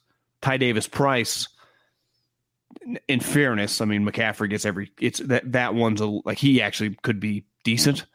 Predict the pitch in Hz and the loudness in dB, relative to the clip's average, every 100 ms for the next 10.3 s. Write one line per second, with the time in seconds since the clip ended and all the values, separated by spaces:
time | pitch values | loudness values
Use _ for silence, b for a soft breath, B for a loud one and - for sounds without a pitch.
0 | b b b b - 117 101 95 - 123 | b b b b -4 -2 0 -2 -6 -4
1 | 117 104 113 - - - - - 165 165 | -2 2 2 2 -2 -6 -12 2 4 6
2 | 117 127 107 101 113 - 82 - _ _ | 4 2 2 2 0 -2 -4 -6 _ _
3 | _ _ _ _ _ 120 113 123 113 101 | _ _ _ _ _ 0 2 2 2 2
4 | 117 107 98 95 - 101 - - - - | 2 4 2 -2 -4 -6 -6 -14 -16 -12
5 | 92 - - _ - 113 101 95 - 95 | -6 -8 -8 _ -2 0 0 -4 -4 -4
6 | - 101 98 95 90 - 165 160 160 160 | -4 -4 -2 -4 -8 -2 0 2 0 -4
7 | 165 147 - 226 165 127 110 113 - 160 | -2 0 4 4 4 2 0 -6 -2 -2
8 | 151 170 - b b b 233 226 170 180 | 2 0 0 b b b 2 2 2 2
9 | 156 147 135 120 110 143 135 127 - - | 4 2 0 0 -2 -2 -2 -4 -8 -2
10 | 147 147 - | 2 2 0